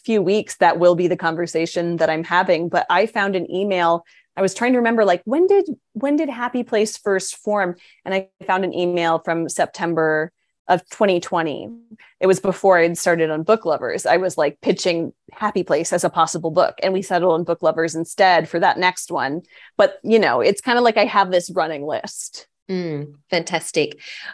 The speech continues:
Speaker 2: Okay, so I think that Book Lovers is awesome, and where, uh, what I always end with is the question, "What are your top three tips for aspiring writers who would love to be in a position where you are one day?"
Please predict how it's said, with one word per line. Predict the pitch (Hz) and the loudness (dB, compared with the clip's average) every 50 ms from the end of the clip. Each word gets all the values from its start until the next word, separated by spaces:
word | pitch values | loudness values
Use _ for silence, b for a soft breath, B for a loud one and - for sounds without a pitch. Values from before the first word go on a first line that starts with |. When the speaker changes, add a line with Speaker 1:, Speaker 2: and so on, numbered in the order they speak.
| B | B
Speaker 2:
Okay, | - 262 262 262 269 226 214 | 0 0 2 2 2 2 2
so | 208 - - 247 226 220 196 | 0 0 2 2 2 2 2
I | 226 269 | 0 -2
think | - 320 294 294 | -2 -4 -2 -2
that | 359 359 370 | -2 -4 -2
Book | 302 294 294 | -4 -2 0
Lovers | 262 247 233 226 233 226 226 - | 2 2 2 2 0 -4 -4 -6
is | - 208 196 190 - - | -8 -8 -8 -8 -6 0
awesome, | - 160 160 165 - - 190 190 214 277 330 349 - - | 2 4 4 4 2 0 0 2 2 2 0 0 0 0
and | 190 196 196 196 196 196 190 | 0 0 2 0 0 0 0
where, | 190 185 202 208 208 208 202 202 202 202 - - | 0 0 2 2 4 4 6 6 6 4 2 0
uh, | - - - - 175 - - 196 | -2 -4 -2 -2 -2 -2 0 2
what | 202 269 277 | 2 4 4
I | 269 247 | 4 2
always | - - 226 254 269 285 277 277 277 - - | 2 4 4 4 4 4 0 0 -2 -4 -2
end | 196 202 202 214 214 196 | -2 -2 -2 -2 -4 -2
with | 175 156 160 160 - | -2 -2 -2 -2 -4
is | - 190 185 - | -6 -8 -6 -4
the | - 190 | -6 -6
question, | 185 - 196 185 185 - - - 202 185 185 185 B B B B B B _ | -2 0 0 0 0 -2 -4 -2 0 0 0 -2 B B B B B B _
"What | - 208 247 302 | 2 4 4 6
are | 359 370 | 6 4
your | 339 277 269 240 220 214 | 6 6 6 6 6 4
top | 220 - - - 226 214 - - _ _ - | 2 -2 -4 -2 -2 -2 -2 -4 _ _ -20
three | - - 220 208 208 196 196 196 202 202 196 208 240 - | -8 -2 2 4 4 4 4 4 2 0 -2 -8 -10 -12
tips | - - - 190 160 139 - - - - - - - - - b b b b | -8 -2 0 0 0 0 -2 -6 -10 -10 -8 -8 -8 -10 -14 b b b b
for | b - 214 208 | b 2 4 4
aspiring | 196 196 - - 208 196 202 202 202 202 196 196 196 | 4 4 2 2 2 4 4 4 2 2 2 2 2
writers | 180 175 175 180 180 190 208 208 190 180 185 - | 2 2 2 2 2 0 -2 -2 -2 -2 -2 -4
who | - 208 196 | -4 -2 0
would | 185 185 185 | 0 2 2
love | 180 175 170 170 | 2 2 2 0
to | - 185 | -2 -2
be | 190 185 180 | 0 0 0
in | 175 | -2
a | 175 | -2
position | 175 180 170 160 175 170 - - 185 165 160 | -4 -4 -4 -4 -6 -6 -4 -2 -2 0 0
where | 156 | 0
you | 147 147 147 143 143 | 0 0 0 0 0
are | 139 135 127 | 0 0 -2
one | 117 120 127 | -4 -6 -8
day?" | - 113 - 110 - 170 | -10 -12 -12 -14 -16 -18